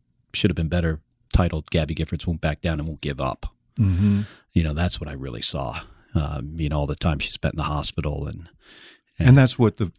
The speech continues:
Speaker 2: viewers see in that film, which is pretty remarkable. I have to tell you, um, one thing I was reminded of watching that film was that you were going on your,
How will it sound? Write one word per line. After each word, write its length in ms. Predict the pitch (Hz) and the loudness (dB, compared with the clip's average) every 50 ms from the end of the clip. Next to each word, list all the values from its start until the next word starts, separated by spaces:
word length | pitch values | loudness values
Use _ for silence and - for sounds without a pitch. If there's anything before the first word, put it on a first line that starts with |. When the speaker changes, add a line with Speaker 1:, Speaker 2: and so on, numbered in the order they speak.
| _ - | _ -10
Speaker 2:
viewers 540 | 107 92 98 104 123 147 170 139 95 82 - | -2 4 6 8 8 8 6 4 2 -2 -4
see 220 | - - 107 104 | -6 -2 0 0
in 120 | 98 98 92 | 2 2 0
that 220 | 92 87 92 - | 0 -2 -6 -8
film, 480 | - - - 131 131 143 151 123 98 95 | -12 -4 2 2 4 4 4 2 2 2
which 260 | 98 92 - - - | 0 -2 -4 -6 -4
is 400 | 107 98 92 90 - - - - _ _ _ _ _ _ _ - | -4 -2 -2 -4 -6 -12 -14 -14 _ _ _ _ _ _ _ -2
pretty 160 | - 139 120 | 2 2 4
remarkable. 400 | 107 101 110 110 - - 113 113 | 6 4 4 2 0 -2 -4 -2
I 40 | 110 | 0
have 180 | 147 165 - | -2 -2 -2
to 100 | - 135 | -4 -6
tell 220 | 127 - 139 135 131 | -4 -2 -2 0 0
you, 240 | 127 127 120 104 - _ - - - _ _ _ - | 2 0 0 -2 -2 _ -20 -20 -20 _ _ _ -2
um, 260 | - 107 110 - - - | -2 0 0 -2 -4 0
one 180 | - 120 135 139 | 0 2 2 2
thing 200 | - 139 127 123 | 0 0 0 0
I 60 | 117 | 0
was 160 | 113 110 - 120 | 0 -4 -6 -4
reminded 540 | 113 104 107 107 104 117 123 117 113 101 | -2 0 0 2 2 0 0 0 0 -2
of 380 | 104 101 101 101 95 90 - _ _ _ _ _ _ - | -4 -4 -4 -4 -6 -8 -12 _ _ _ _ _ _ -4
watching 400 | 104 104 101 107 - - 110 104 | -2 -2 -2 -2 -4 -2 -2 -2
that 160 | 104 98 101 - | -2 -2 -4 -10
film 400 | - - 156 160 147 127 117 113 | -10 -6 -4 -2 0 2 2 2
was 220 | 107 104 101 - | 0 -2 -4 -4
that 200 | - 110 107 - _ - | -6 -6 -6 -6 _ 2
you 160 | 131 143 151 | 4 4 4
were 140 | 156 147 131 | 4 2 2
going 280 | 135 139 135 131 127 | 2 2 2 2 2
on 200 | 120 113 117 117 | 2 2 2 2
your, 240 | 117 107 104 107 107 | 2 2 2 -2 -4